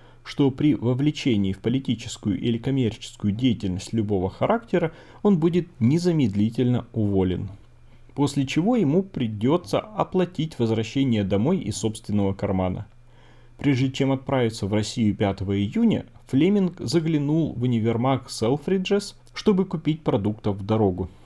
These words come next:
Он приехал в Москву десятого июня. Первым делом ему велели привиться от тифа, паратифа и холеры,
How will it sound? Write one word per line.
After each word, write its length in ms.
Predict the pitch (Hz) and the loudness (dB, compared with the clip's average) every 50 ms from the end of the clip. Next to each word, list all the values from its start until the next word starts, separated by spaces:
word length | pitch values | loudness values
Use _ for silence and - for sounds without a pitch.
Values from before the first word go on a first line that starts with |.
| - - - - - - - - - - - | -20 -20 -20 -20 -20 -20 -20 -20 -18 -6 0
Он 160 | 156 185 185 | 2 2 2
приехал 500 | - 175 156 156 160 151 - 156 123 110 | 2 2 2 2 2 2 2 2 0 2
в 80 | 101 | 2
Москву 380 | 127 135 135 - - - 196 220 | 0 -2 -2 -2 -4 -2 0 0
десятого 580 | 185 151 117 - - 135 135 135 127 127 131 123 | 0 0 -2 -2 -2 -2 -2 -2 -2 -2 0 0
июня. 440 | 113 107 110 98 95 90 90 - - - - - - - - - - - | 2 2 2 2 2 0 -2 -4 -10 -18 -20 -20 -20 -20 -20 -20 -8 -2
Первым 400 | - 139 135 120 110 110 107 104 | 2 2 2 4 4 4 2 2
делом 380 | 120 175 220 214 143 92 - - - - - - | 2 2 2 2 2 0 0 -4 -12 -18 -6 -2
ему 360 | 113 120 151 202 226 233 220 | 0 2 4 4 2 2 0
велели 520 | - 113 107 123 117 120 139 165 180 180 170 | -2 -2 0 2 2 4 4 2 2 2 0
привиться 580 | 170 - 127 113 107 131 160 160 - - 110 | -4 -4 -2 -2 -2 -2 -2 -4 -4 -6 -6
от 300 | - - 117 104 - - | -4 -2 -4 -4 -4 -6
тифа, 480 | - - 160 170 165 - 214 202 190 - - - - - - - - | -8 -4 -4 -4 -2 0 0 0 0 -2 -10 -20 -20 -20 -20 -8 -4
паратифа 680 | 120 110 113 127 147 147 - - 190 190 185 - 185 | -2 0 0 0 -2 -4 -2 0 0 0 2 2 0
и 200 | - - 123 147 | 0 0 -2 -2
холеры, 580 | 151 - 185 170 131 107 104 98 95 95 92 | 0 0 2 2 2 4 2 2 2 0 -2